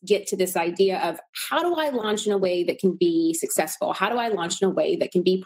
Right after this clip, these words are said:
profitable? How can I launch in a way that actually helps me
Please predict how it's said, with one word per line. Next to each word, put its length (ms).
profitable? 500
How 300
can 120
I 100
launch 360
in 60
a 40
way 400
that 160
actually 340
helps 380
me 420